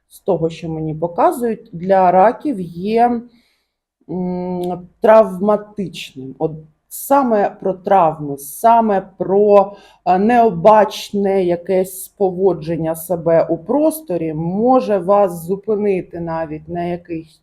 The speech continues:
час і не дати змоги, е, рухатись до своїх цілей. Тож будьте, будь ласочка, обачні,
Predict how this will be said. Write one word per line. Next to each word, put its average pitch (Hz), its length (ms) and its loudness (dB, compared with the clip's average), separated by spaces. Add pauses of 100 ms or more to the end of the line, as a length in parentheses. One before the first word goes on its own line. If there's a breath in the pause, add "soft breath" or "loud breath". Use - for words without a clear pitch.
час 302 580 0
і 175 80 -8
не 180 160 -6
дати 190 440 0
змоги, 240 720 2 (360 loud breath)
е, 185 240 6
рухатись 202 560 -2
до 165 140 -2
своїх 185 640 -8
цілей. 151 560 -6 (140)
Тож 185 400 -2
будьте, 202 500 -4
будь 175 240 -4
ласочка, 165 540 -2
обачні, 277 800 0